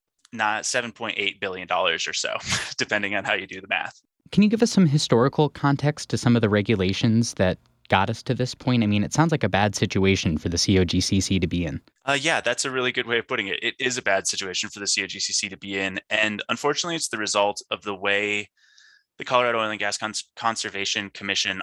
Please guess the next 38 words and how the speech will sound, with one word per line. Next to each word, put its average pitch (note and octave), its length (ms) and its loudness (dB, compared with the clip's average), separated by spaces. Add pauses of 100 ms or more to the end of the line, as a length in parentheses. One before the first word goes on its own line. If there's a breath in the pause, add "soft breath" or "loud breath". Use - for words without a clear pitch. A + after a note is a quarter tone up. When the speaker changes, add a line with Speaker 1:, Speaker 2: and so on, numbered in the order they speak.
Speaker 1:
operated F#2+ 840 -2 (400)
pre-S A#2 720 -2
B A2 280 -6
nineteen G#2 460 -2
one G2+ 100 -4
eighty-one. G#2 540 -4 (160)
That G#2 100 2
was G#2+ 120 -2
the G2+ 60 -14
bill G#2 160 -2
that G2+ 140 -2
changed G2+ 520 -2
the G#2 60 -8
mission G#2 440 -2
of F#2 140 -8
the F#2+ 100 -10
commission F#2+ 640 -4 (500 soft breath)
from A2 200 -2
one G#2+ 140 0
that G2+ 220 0
fosters G#2 520 0
oil G2 160 -6
and F#2+ 80 -10
gas F#2 220 -2
development F#2 480 -6
to G2 120 -8
one G2 140 -6
that F#2+ 240 -4
regulates G2 480 -2
it - 100 -14
to F#2+ 100 -4
protect - 460 -4
public G2 260 -4
health F#2+ 200 -2
and F2 100 -12
safety. D#3+ 460 -6 (640 loud breath)
And B2 80 0
so C3 180 4